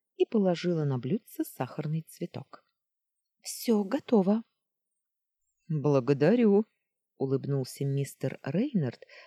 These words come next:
присаживаясь на стул, беглым взглядом осмотрев столик, удивлённо вскинул бровь, уточнил: "Цветок?"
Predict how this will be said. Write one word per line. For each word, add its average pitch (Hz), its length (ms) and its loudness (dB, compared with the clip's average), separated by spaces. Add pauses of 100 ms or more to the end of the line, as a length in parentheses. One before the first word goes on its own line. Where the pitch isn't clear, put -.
(100)
присаживаясь 135 840 -4
на 131 120 -4
стул, - 460 -4 (440)
беглым 156 540 0
взглядом 147 720 -4
осмотрев 135 600 -6
столик, - 640 -2 (320)
удивлённо 247 760 2
вскинул 180 600 0
бровь, 170 460 0
уточнил: - 760 -6 (680)
"Цветок?" - 960 0